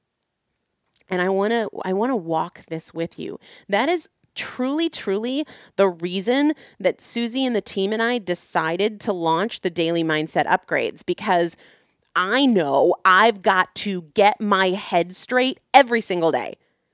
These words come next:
Not just one and done. It's not some podcast that I listen to and then I am this person. These changes that we're talking about,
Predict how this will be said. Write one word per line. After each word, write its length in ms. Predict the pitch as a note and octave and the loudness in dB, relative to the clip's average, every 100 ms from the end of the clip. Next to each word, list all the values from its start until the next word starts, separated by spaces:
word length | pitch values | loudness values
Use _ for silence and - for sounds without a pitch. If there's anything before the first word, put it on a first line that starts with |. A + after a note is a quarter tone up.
| _ - | _ -2
Not 160 | C#4 | 2
just 180 | F4 D#4 | 2 0
one 320 | F#3+ G#3+ A#3+ | 0 4 6
and 160 | A#3 G#3+ | 6 4
done. 240 | G3 G#3 | 4 4
It's 140 | G#3 A3 | 2 2
not 160 | A3 | 2
some 160 | B3+ A3 | 0 -2
podcast 640 | - G3 G#3 A3 G3 G3 | 2 4 4 2 -4 -2
that 100 | G3 | 0
I 60 | F#3 | 0
listen 340 | F3 F#3 F#3 | 0 -2 -4
to 220 | F#3 G3+ F3+ | -4 0 0
and 120 | F3+ | 0
then 80 | F#3 | 0
I 160 | F3+ - | 0 -2
am 280 | E3+ F#3 G3 | -2 0 0
this 160 | F#3 | 0
person. 480 | - F#3 F3+ A#3 A#3+ - - - - _ _ | -2 -4 -2 0 0 -2 -16 -20 -20 _ _
These 320 | G3 C#4 - | -6 -4 -4
changes 600 | - - B3+ C#4 A3+ E3+ | -6 -2 0 2 2 2
that 160 | F3 C3 | 0 0
we're 120 | F3+ | -2
talking 460 | - E3 C#3 G3 G#3+ | 0 0 0 -2 2
about, 440 | B3 C#4+ D#4 | 4 4 2